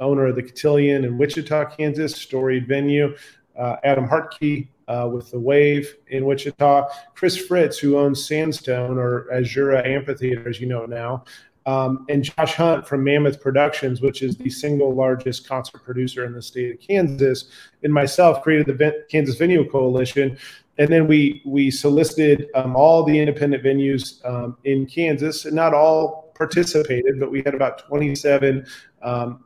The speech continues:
venues from Manhattan and Dodge City and Atchison and, and you name it, um, all the way from, uh, the Replay Lounge in Lawrence that holds a hundred and fifty people up to, to the amphitheater that holds eighteen thousand people.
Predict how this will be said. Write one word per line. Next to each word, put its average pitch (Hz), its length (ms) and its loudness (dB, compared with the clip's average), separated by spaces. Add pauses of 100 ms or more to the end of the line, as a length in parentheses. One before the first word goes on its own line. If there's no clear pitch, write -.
venues 131 420 0
from 123 160 -8
Manhattan 135 540 -2
and 123 160 -4
Dodge 123 240 0
City 151 400 -2
and 123 120 -4
Atchison 143 600 -2
and, 117 180 -8 (100)
and 120 240 -12
you 151 160 -2
name 151 340 2
it, 117 220 -4 (300)
um, 135 180 2
all 185 200 6
the 180 80 4
way 175 160 8
from, 147 420 2 (360)
uh, 120 260 0
the 135 100 2
Replay 165 500 4
Lounge 160 380 2
in 143 140 2
Lawrence 151 400 0
that 123 80 -6
holds 139 220 2
a 131 60 2
hundred 143 320 2
and 135 140 -2
fifty 156 300 -4
people 131 320 -8
up 135 220 -4
to, 139 220 -8 (200)
to 139 140 -6
the 127 260 -2 (100)
amphitheater 135 540 0
that 127 100 0
holds 127 240 -4
eighteen 127 380 -10
thousand 127 460 -10
people. 117 460 -14